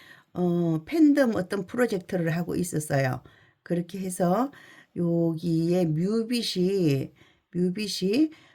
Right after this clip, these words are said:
어, 성공을 했어요. 사만 오천 비트를 하자 이렇게 해가지고 백팔십팔 명이 참여를 해서 사만 오천 비트를 완성시켰어요. 그래서 제가 어제 이 영상을 올려드렸는데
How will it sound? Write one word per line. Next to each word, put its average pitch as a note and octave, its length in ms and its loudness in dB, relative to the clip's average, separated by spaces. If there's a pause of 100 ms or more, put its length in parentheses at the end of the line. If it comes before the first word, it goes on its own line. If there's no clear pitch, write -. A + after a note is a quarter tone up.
(120)
어, E3 220 -2
성공을 B3+ 460 2
했어요. E3+ 220 2
사만 A#3+ 560 0
오천 A#3 580 0
비트를 F3+ 720 0
하자 E3+ 440 0
이렇게 E3+ 320 -2
해가지고 D#3+ 640 0 (380)
백팔십팔 G#3+ 840 -8
명이 G#3 300 -2
참여를 F3+ 380 -2
해서 F3 480 0 (360)
사만 F#3 580 -4
오천 D#3+ 340 -6
비트를 D#3 420 -4
완성시켰어요. D#3 1200 0 (380)
그래서 F#3 220 -6
제가 F3+ 280 -2
어제 F#3+ 360 -6
이 F#3+ 160 -4
영상을 F3 480 0
올려드렸는데 F3 1160 0